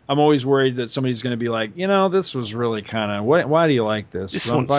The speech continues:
Speaker 1: you guys like
Speaker 2: sucked.
Speaker 1: <laughs> Exactly.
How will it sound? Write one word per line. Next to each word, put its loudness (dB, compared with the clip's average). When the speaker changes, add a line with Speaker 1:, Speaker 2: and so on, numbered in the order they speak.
Speaker 1:
you 2
guys 2
like -2
Speaker 2:
sucked. -16
Speaker 1:
<laughs> 2
Exactly. 0